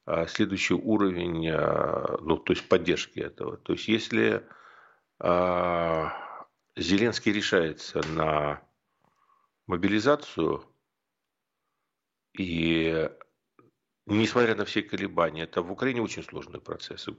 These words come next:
Ну, там все как у людей, и, э, кто-то, есть пассионарная часть населения, кто-то, э, как, э, дети моих знакомых, там, из госпиталя еще не встают, а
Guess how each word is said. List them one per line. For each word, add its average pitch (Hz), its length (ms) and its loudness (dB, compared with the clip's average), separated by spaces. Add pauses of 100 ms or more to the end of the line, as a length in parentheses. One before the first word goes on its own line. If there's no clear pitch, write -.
(160)
Ну, 98 120 -2
там 98 360 4
все - 360 0
как 123 200 0
у 110 60 -2
людей, 104 380 0
и, 80 540 -2 (560)
э, 85 440 2
кто-то, 78 1400 0
есть 90 240 -2
пассионарная 90 540 2
часть - 260 -4
населения, 82 520 -2
кто-то, 78 760 0 (920)
э, 82 320 2 (120)
как, - 600 -4
э, 78 1080 -2
дети 76 400 0
моих 80 340 0
знакомых, 78 760 0
там, 80 280 2
из 90 160 0
госпиталя 80 1000 2
еще - 280 0
не 87 100 2
встают, 92 500 2
а 80 320 4